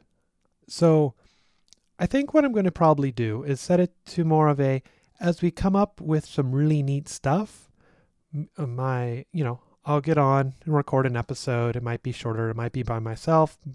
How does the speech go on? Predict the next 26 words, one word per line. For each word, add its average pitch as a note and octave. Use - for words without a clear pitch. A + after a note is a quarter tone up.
Tyson C3+
might B2
do B2
one A2+
by A2+
himself. D3
Kat G3+
might C#3
do A#2+
one A2
her-, A2
by B2+
herself. D3+
Just A3
sort A#3+
of G3+
have F3
these E3+
quick -
little, D3
shorter, D#3+
more D3+
bite-sized C3+
podcasts A#2
that C3
will, A#2